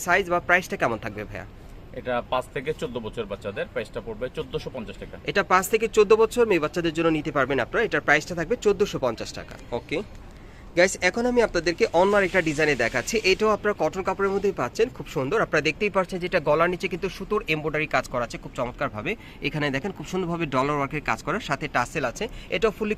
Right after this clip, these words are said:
Speaker 1: কটন কাপড়ের মধ্যে আপনারা পাচ্ছেন। হাতাটা থাকবে থ্রি কোয়ার্টার হাতার মধ্যে, খুবই সুন্দর। আর প্যানেলে কিন্তু খুব সুন্দরভাবে লেস লাগানো আছে। এটা সফট পাতলা কটন কাপড়ের মধ্যে আপনারা পাচ্ছেন। আর এটার সাথে কিন্তু একটা গারারা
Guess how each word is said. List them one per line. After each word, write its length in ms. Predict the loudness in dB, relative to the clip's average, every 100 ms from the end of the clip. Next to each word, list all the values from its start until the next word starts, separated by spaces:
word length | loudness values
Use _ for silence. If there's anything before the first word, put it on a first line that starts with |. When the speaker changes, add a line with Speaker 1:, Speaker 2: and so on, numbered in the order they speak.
| 0
Speaker 1:
কটন 200 | 0 0
কাপড়ের 220 | 0 2 0
মধ্যে 140 | 0 0
আপনারা 160 | 0 0
পাচ্ছেন। 220 | 0 0 -2
হাতাটা 260 | -2 -2 -2
থাকবে 180 | -4 -4 -4
থ্রি 120 | -2
কোয়ার্টার 240 | 0 0 -2
হাতার 200 | -4 -6 -8
মধ্যে, 180 | -10 -12 -14 -16 -6
খুবই 180 | -4 -2
সুন্দর। 240 | -2 2 0 2
আর 60 | 0 2
প্যানেলে 300 | 2 2 0
কিন্তু 140 | -2 -4
খুব 80 | -4
সুন্দরভাবে 340 | -4 -2 -2 0
লেস 140 | 2 2 0
লাগানো 240 | 0 -2 -2
আছে। 140 | -2 -2 -4 -6 -2
এটা 120 | -2 0
সফট 200 | 0 2 2
পাতলা 240 | 2 2 2
কটন 300 | 0 2 0 2
কাপড়ের 260 | 2 2 0
মধ্যে 140 | -2 -4
আপনারা 160 | -4 -2
পাচ্ছেন। 260 | -4 -4 -2 -2
আর 80 | 0
এটার 180 | 0 -4
সাথে 120 | -6 -6
কিন্তু 140 | -2 0
একটা 140 | 0 -2 -4 -14 -14 2
গারারা 260 | 4 6 4